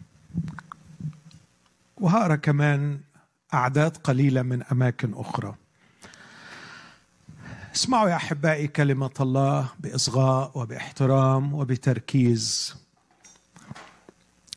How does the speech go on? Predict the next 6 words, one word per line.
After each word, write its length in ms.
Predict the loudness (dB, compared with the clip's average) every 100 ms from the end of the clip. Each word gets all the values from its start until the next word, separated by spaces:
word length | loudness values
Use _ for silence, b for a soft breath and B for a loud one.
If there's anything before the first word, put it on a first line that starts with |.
| _ _ _ 0
يقول 360 | 2 4 2
الحكيم: 720 | 0 -2 -2 2 2 2 -4 -2
"الحكمة 920 | 0 0 -2 -2 2 0 2 2 2 -2
بنت 560 | -2 0 2 0 -4 -12 -12
بيتها، 800 | -4 -2 -2 0 -2 -2 -10 -14 _ _ _ _ _ _ _ _ _ _ _ _ _ _ _ -20 B B B B B B B B -2
نحتت 640 | 0 2 0 0 0 -2